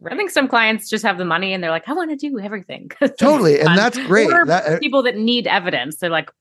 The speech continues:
Speaker 2: you know, they're a disbeliever until
Speaker 1: Right. Gluten's fine until I show them their anti-gliadin, I G A. They're like, "Oh, fine. All
Speaker 3: And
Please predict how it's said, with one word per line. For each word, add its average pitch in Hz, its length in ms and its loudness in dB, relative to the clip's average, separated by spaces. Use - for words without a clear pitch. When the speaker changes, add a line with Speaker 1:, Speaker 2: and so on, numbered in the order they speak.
Speaker 2:
you 180 120 -10
know, 156 180 -4
they're 160 200 -6
a 160 60 -6
disbeliever 165 540 -6
until 151 640 -6
Speaker 1:
Right. 175 320 -2
Gluten's 311 540 2
fine 180 480 2
until 190 280 -4
I 175 120 0
show 180 280 -4
them 175 220 -4
their 165 320 -4
anti-gliadin, 175 920 -2
I 165 160 -4
G 170 160 -6
A. 165 240 -4
They're 160 160 -8
like, 147 220 -10
"Oh, 139 200 -10
fine. - 520 -12
All - 80 -20
Speaker 3:
And 143 60 -6